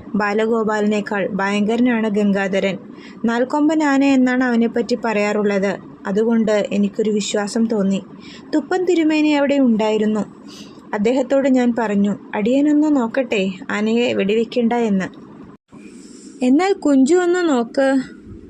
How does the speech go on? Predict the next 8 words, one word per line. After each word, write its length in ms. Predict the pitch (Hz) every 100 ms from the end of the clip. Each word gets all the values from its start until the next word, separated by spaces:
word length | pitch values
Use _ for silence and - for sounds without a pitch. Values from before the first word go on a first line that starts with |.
| -
എന്ന് 400 | 185 196 220 220
തിരുമേനി 500 | 220 220 202 208 214
കൽപ്പിച്ചു. 540 | 226 208 185 190 - 175 - - - - - - - 226
ഒരേറുകൊണ്ട് 680 | 277 294 240 302 302 262
ഞാൻ 320 | 254 247 247 233
ആനയെ 360 | 208 208 240
ഇരുത്തി. 360 | 247 190 - 180 - - - - -
ആന 260 | 233 262